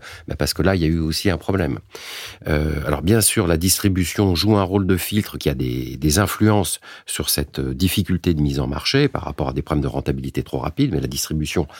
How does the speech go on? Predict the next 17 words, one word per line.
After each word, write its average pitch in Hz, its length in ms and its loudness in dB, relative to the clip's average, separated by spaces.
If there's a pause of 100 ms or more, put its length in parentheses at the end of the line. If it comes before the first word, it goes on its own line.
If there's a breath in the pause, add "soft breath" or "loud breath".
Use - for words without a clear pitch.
(140 loud breath)
a 73 160 -2
aussi 107 300 2
ses - 120 0
problèmes. 127 460 0 (540 loud breath)
Mais, 92 540 4
euh, 64 480 -4 (260 loud breath)
au-delà 95 280 4
du 92 140 0
problème 82 240 4
de 69 80 2
la 67 100 0
distribution, 69 560 -2
c'est 85 160 -2
bien 76 140 2
souvent 90 440 0 (100)
une 95 280 4
inadéquation 95 960 2